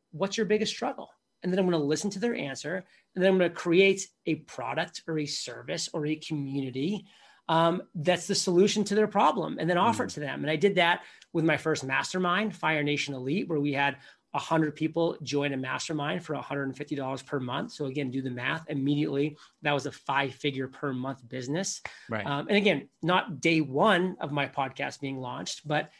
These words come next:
Speaker 1: you know, once I got into the year plus mark, then we launched a course that, that I already mentioned, Podcaster's Paradise, that started having a lot of success. And then we've just done other things over the years. Like, I've launched four journals now, the Freedom Journal, the Mastery Journal, the Hundred Day Goal Journal, the Podcast Journal.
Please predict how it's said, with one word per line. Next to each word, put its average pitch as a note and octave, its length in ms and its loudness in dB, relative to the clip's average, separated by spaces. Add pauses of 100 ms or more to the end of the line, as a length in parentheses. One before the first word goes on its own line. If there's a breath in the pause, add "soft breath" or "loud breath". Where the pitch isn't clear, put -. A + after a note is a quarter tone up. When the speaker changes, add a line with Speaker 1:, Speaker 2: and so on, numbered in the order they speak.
(120)
Speaker 1:
you D#3+ 100 2
know, C#3 280 -2
once D3+ 220 -2
I D3 60 0
got C#3+ 180 0
into C3+ 180 -6
the C#3+ 100 -4
year C3 260 -4
plus C3 340 -10
mark, C3 360 -6 (340 loud breath)
then D#3+ 160 4
we D#3 80 6
launched D3 340 2
a - 80 -6
course D3 520 0 (100)
that, D#3 200 -6 (380)
that D3 140 -2
I C#3+ 40 0
already C#3 200 0
mentioned, C3 400 -6
Podcaster's C3+ 560 -6
Paradise, C3 540 -6
that E3 120 -4
started C#3 220 -4
having C3 220 -4
a B2 40 -8
lot B2 120 -10
of A#2 60 -12
success. D3 540 -6 (380 loud breath)
And G#3 100 6
then A#3 80 8
we've G#3+ 120 6
just G#3 120 0
done G#3 120 2
other G3+ 200 4
things G3 240 0
over F#3+ 140 2
the F3 80 -4
years. F3+ 260 0
Like, C3+ 80 -6
I've C3+ 140 -4
launched C3+ 360 -6
four D3+ 340 -4
journals B2+ 580 -6
now, D3+ 400 -2 (340 loud breath)
the C#3+ 80 -4
Freedom C3+ 380 0
Journal, C3 240 -2
the B2+ 100 -6
Mastery B2+ 460 -4
Journal, C3 320 -6
the B2+ 100 -8
Hundred B2+ 320 -6
Day B2+ 140 -6
Goal B2+ 320 -4
Journal, B2+ 320 -6
the C3 100 -8
Podcast B2+ 560 -8
Journal. C3 400 -4